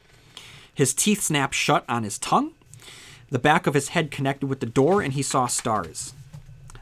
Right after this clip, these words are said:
The lid of the toilet opened like a mouth, brown black fluid thick as syrup vomited out.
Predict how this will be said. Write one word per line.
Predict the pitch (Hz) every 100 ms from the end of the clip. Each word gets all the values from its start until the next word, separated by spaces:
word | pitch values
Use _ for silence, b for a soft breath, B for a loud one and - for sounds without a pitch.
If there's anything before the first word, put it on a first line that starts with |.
| -
The | 143
lid | 147 165 240
of | 247
the | 233
toilet | - 226 226 214
opened | 202 139 123
like | 123
a | 120
mouth, | 117 110 85 - - -
brown | 123 123 156 190 190
black | 143 151 156
fluid | - - 147 151 151 135
thick | - 156 156 -
as | 110
syrup | - 135 135 139 -
vomited | 98 113 123 131 127
out. | 113 101